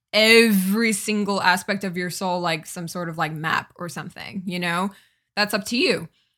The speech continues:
So we have personal, we have shared, and then, oh,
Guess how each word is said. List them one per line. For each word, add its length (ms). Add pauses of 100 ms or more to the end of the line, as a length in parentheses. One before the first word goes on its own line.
(180)
So 260
we 120
have 180
personal, 920
we 100
have 240
shared, 760 (600)
and 180
then, 260
oh, 300